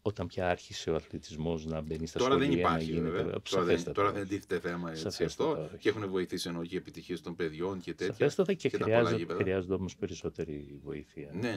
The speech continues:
Speaker 2: ναι, ναι.
Speaker 1: από
Speaker 2: Αλλά,
Speaker 1: το
Speaker 2: ε,
Speaker 1: άθλημα.
Speaker 2: νομίζω ότι, ε, ήταν έντονο πριν από μερικά χρόνια αυτό. Ότι, α, τένις παίζουν οι,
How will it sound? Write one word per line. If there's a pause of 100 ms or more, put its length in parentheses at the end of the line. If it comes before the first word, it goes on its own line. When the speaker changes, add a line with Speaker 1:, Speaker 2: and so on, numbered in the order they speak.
Speaker 2:
ναι,
ναι.
Speaker 1:
από
Speaker 2:
Αλλά,
Speaker 1:
το
Speaker 2:
ε,
Speaker 1:
άθλημα.
Speaker 2:
νομίζω
ότι, (540)
ε,
ήταν
έντονο (160)
πριν
από
μερικά
χρόνια
αυτό. (180)
Ότι,
α,
τένις
παίζουν
οι,